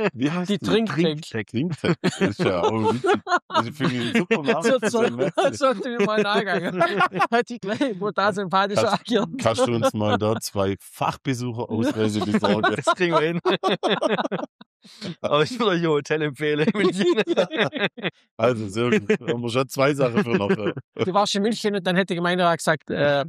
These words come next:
Speaker 2: jetzt
Speaker 3: Dann
Speaker 2: ist
Speaker 3: hat
Speaker 2: mal da.
Speaker 3: Nee, nee, jetzt pass auf. Dann haben sie morgens angerufen bei mir, also zwei Gemeinderäte, und haben gemeint, ja, ob ich denn wüsste, dass heute Abend das Thema besprochen wird. Dann sag ich, nee,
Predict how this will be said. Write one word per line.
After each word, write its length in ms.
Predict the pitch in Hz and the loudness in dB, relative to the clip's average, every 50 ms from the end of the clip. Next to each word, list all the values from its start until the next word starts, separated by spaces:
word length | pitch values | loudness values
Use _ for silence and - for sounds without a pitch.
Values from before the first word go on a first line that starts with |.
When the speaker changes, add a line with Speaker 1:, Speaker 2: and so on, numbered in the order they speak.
| 190 - | -6 -12
Speaker 2:
jetzt 140 | - - - | -10 -4 0
Speaker 3:
Dann 120 | 143 143 | 0 2
Speaker 2:
ist 60 | 156 | 2
Speaker 3:
hat 100 | 170 - | 2 2
Speaker 2:
mal 200 | 185 160 156 151 | 2 2 2 2
da. 220 | 139 135 135 131 123 | 2 2 2 2 2
Speaker 3:
Nee, 140 | 143 147 160 | 2 0 2
nee, 80 | 170 156 | 2 0
jetzt 120 | 139 - | -2 -2
pass 100 | 139 131 | -2 -2
auf. 140 | 139 123 - | -2 -2 -2
Dann 140 | - 120 123 | -2 -2 0
haben 140 | 135 151 147 | 0 0 0
sie 80 | 135 | 0
morgens 540 | 131 131 131 131 131 135 147 175 190 180 160 | 0 0 2 2 4 4 4 4 2 2 0
angerufen 420 | 135 147 180 175 185 180 - 185 175 | 0 0 0 0 0 0 -2 0 -2
bei 100 | 185 180 | 0 0
mir, 220 | 185 190 196 196 | 0 0 -2 0
also 160 | 127 127 123 117 | 0 -2 -2 -2
zwei 260 | - - 127 131 151 | 0 0 2 2 2
Gemeinderäte, 720 | 147 139 139 147 165 170 165 151 156 165 175 - 185 175 _ _ _ _ _ _ _ _ _ _ - | 2 2 0 0 0 0 2 2 2 0 0 -2 -6 -10 _ _ _ _ _ _ _ _ _ _ -2
und 120 | 135 127 | 2 2
haben 100 | 127 127 | 2 2
gemeint, 280 | 123 123 127 139 139 127 | 4 2 2 4 4 4
ja, 200 | 127 127 127 120 | 4 4 2 2
ob 140 | - 131 127 | 0 0 -2
ich 100 | 117 - | -2 -2
denn 160 | 135 131 127 | 0 0 0
wüsste, 240 | 151 160 - - 139 | 0 -2 -2 0 0
dass 140 | 131 117 135 | 2 2 2
heute 200 | 127 120 104 110 | 2 4 4 2
Abend 160 | 127 131 123 | 2 2 0
das 100 | 110 - | -2 -2
Thema 240 | - 123 127 127 113 | 0 0 0 0 0
besprochen 440 | 113 - - - 147 147 139 - 120 | -2 -4 -4 0 0 0 0 0 -2
wird. 100 | 113 95 | 0 0
Dann 60 | 107 | 0
sag 140 | 104 107 104 | 0 0 0
ich, 60 | 101 | 0
nee, 240 | 104 104 117 135 | 2 2 2 2